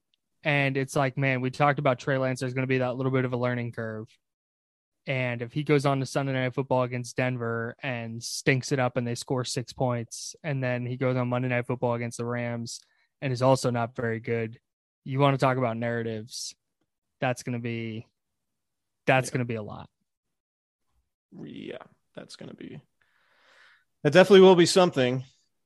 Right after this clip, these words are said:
Speaker 2: And
Speaker 1: And then
Speaker 2: then
Speaker 1: if they're, like,
Speaker 2: back-to-back,
Speaker 1: one and
Speaker 2: back-to-back road games after that.
Speaker 1: Uh, yeah, and if they're one and three and they've not looked good on their Sunday night and Monday night games, and then they have to go play Jimmy Garoppolo and the Panthers, that's tough luck.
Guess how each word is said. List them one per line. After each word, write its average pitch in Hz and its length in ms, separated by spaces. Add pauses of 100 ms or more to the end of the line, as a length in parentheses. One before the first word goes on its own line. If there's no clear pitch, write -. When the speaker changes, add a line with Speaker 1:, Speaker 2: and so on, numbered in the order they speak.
(680)
Speaker 2:
And 156 80
Speaker 1:
And 147 80
then 156 80
Speaker 2:
then 156 60
Speaker 1:
if 139 40
they're, 165 180
like, 170 160
Speaker 2:
back-to-back, 135 180
Speaker 1:
one 147 160
and 147 80
Speaker 2:
back-to-back 160 360
road 147 200
games 127 200
after 120 260
that. - 120 (880)
Speaker 1:
Uh, 170 60
yeah, 165 220
and 135 80
if 131 100
they're 170 120
one 151 280
and 151 180
three 139 520 (180)
and 147 140
they've 135 160
not 131 200
looked 131 160
good 131 300
on 123 160
their 123 140
Sunday 131 280
night 127 100
and 127 100
Monday 131 200
night 127 180
games, 131 240
and 127 60
then 123 80
they 127 60
have 123 120
to 131 60
go 123 120
play 127 160
Jimmy 127 240
Garoppolo 127 400
and 120 80
the 120 60
Panthers, 131 540 (1600)
that's - 560 (720)
tough 127 240
luck. - 260